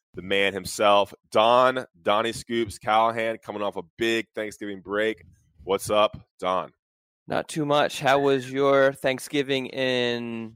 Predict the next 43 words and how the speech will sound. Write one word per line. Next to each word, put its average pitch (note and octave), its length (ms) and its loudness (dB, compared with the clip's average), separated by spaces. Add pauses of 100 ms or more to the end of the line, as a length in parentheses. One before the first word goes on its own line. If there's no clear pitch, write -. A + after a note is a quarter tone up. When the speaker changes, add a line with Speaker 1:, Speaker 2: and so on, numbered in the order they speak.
(120)
Speaker 2:
the - 80 -16
Bahamas, A#2 480 -2
right? A2+ 240 0 (240)
Speaker 1:
Uh, G2 440 6
yeah, A2 280 6 (180)
I E2+ 80 -8
spent G#2 380 -6
Thanksgiving G2+ 580 -4
alongside F#2+ 920 2 (180)
Greg F#2 300 -6
Barnes, G#2 760 0
Jim F#2+ 160 -10
Hawkins F#2 460 -4
and F2 100 -18
his F#2 240 -8
lovely F2+ 300 -8
wife, F#2+ 640 -2 (520)
and E2+ 240 -12
Tommy F#2+ 540 -4
and E2+ 60 -10
his F2+ 160 -8
family. F#2 440 -6
We D#2+ 140 -12
all E2 120 -8
got E2 160 -8
together E2 260 -12
for E2 200 -14
a - 20 -16
Thanksgiving E2 540 -18
meal, E2+ 340 -10
and D#2+ 100 -16
I D#2+ 60 -14
covered E2+ 320 -14
a D#2+ 60 -16
game E2 240 -14
that D#2+ 180 -14
day D#2+ 220 -12
with C#2+ 180 -20
Greg D#2+ 300 -10
and D#2+ 100 -20
Tommy E2 320 -12
and F2 100 -16
Jim. F2+ 320 -8